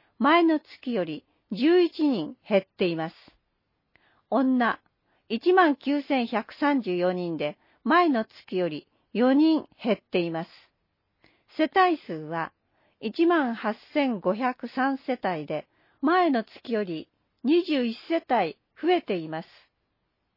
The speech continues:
以上で、音声版広報相川、ナンバ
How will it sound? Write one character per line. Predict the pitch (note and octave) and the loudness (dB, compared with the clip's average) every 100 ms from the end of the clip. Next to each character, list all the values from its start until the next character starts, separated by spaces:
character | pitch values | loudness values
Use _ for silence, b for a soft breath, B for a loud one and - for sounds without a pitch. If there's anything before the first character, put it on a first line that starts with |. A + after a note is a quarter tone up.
| _ _ _ _ _ _ _ _ _ _ _ _ _ _ _ _ _ _ _ _ _ _ _ _ _ _ _ _ _ _ _ _ _ _ - | _ _ _ _ _ _ _ _ _ _ _ _ _ _ _ _ _ _ _ _ _ _ _ _ _ _ _ _ _ _ _ _ _ _ -2
以 | D#4+ | -2
上 | D#4+ C#4 A3 | 2 2 2
で、 | G3 F3 - _ _ - | 0 -4 -6 _ _ -2
音 | - F4 - | 2 2 -2
声 | E4+ D4+ C#4+ | 0 2 2
版 | C4+ B3+ | 0 -2
広 | - F4+ D#4+ | 0 2 2
報 | C4 G3 | 0 -2
相 | G3+ G#3 | -2 -4
川、 | - F3 D#3 - _ _ _ _ _ | -8 -6 -6 -10 _ _ _ _ _
ナ | A#3+ D#4+ | -2 0
ン | C#4+ | 0
バ | G#3 F3 | 0 -4